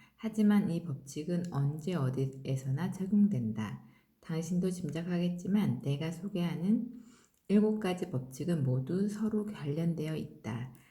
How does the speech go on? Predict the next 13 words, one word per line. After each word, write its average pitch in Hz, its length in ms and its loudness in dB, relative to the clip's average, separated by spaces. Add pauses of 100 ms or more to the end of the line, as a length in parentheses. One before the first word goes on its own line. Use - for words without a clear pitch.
(120)
하지만 196 580 2
이 156 140 -2
교환의 180 460 0
법칙은 175 580 -2
다른 143 320 -2
모든 160 400 0
법칙 - 540 -6
위에 185 300 4
있다. 117 600 -4 (400)
즉, 165 340 -6
법칙 - 600 -6
중의 156 340 -2
법칙이다. 156 840 -6